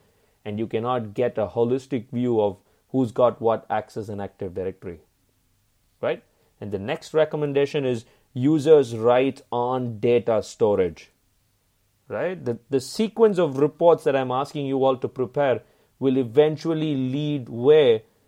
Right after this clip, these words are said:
for an effective Active Directory performance, meaning you could start cleaning up. Once you have effective reports, you can start questioning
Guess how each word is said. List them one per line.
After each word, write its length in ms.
for 460
an 180
effective 600
Active 400
Directory 560
performance, 680
meaning 320
you 120
could 200
start 380
cleaning 460
up. 300
Once 260
you 140
have 180
effective 500
reports, 580
you 80
can 200
start 320
questioning 840